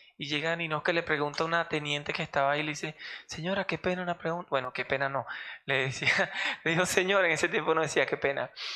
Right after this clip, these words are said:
"Señora, una pregunta. Este, eh, ¿cómo, cómo, cómo hacemos nosotros para sellar el pasaporte?". Ella le, le dice que andaba con la niña. Entonces había como una preferencial, y ella llegó y le dijo,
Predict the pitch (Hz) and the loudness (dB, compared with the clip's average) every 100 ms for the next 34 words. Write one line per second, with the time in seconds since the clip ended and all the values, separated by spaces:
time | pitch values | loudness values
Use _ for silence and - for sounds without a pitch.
0 | - - - - 175 214 214 208 - 180 | -8 -8 -2 2 2 4 4 4 4 4
1 | 196 180 131 - _ _ _ _ _ - | 4 2 -4 -6 _ _ _ _ _ -20
2 | - 147 - 160 156 151 - - - - | -6 -6 0 0 0 -4 -14 -14 -14 -18
3 | _ 165 165 165 160 - - _ _ - | _ 2 2 2 2 0 -6 _ _ 2
4 | 220 214 226 247 226 - - 190 202 220 | 4 6 6 4 4 0 0 2 4 4
5 | 208 190 160 - - _ _ _ - 165 | 4 4 2 0 -10 _ _ _ 0 2
6 | 180 208 196 202 185 160 165 202 180 156 | 2 2 2 2 0 -2 2 2 4 4
7 | 143 139 170 151 175 170 131 131 139 151 | 4 4 2 2 0 0 2 2 4 2
8 | - 131 127 139 - 127 117 113 147 135 | 2 0 2 0 2 2 2 2 2 2
9 | 151 214 117 113 _ - - - - - | 2 0 -4 -6 _ -20 -20 -18 -20 -20
10 | - 127 127 123 117 139 135 135 123 120 | -6 -6 0 0 2 2 2 2 2 0
11 | 143 135 139 151 143 135 120 110 139 123 | -2 2 2 2 0 0 0 2 2 2
12 | 120 - 127 117 120 135 127 120 120 123 | 0 -2 -2 0 0 0 0 0 0 -2
13 | 135 127 | -2 -4